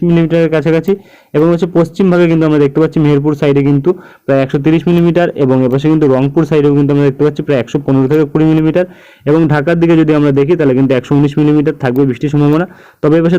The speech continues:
দক্ষিণ ভাগে কিন্তু বৃষ্টির পরিমাণটা কম থাকবে, যেটা বর্তমানে পাওয়া যাচ্ছে ব-, খুলনা, বরিশাল এইসব জায়গাগুলিতে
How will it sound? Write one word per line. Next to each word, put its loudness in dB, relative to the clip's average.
দক্ষিণ -2
ভাগে 2
কিন্তু 0
বৃষ্টির 0
পরিমাণটা 0
কম -4
থাকবে, 0
যেটা 0
বর্তমানে 0
পাওয়া -2
যাচ্ছে -2
ব-, -2
খুলনা, 2
বরিশাল 0
এইসব 0
জায়গাগুলিতে 2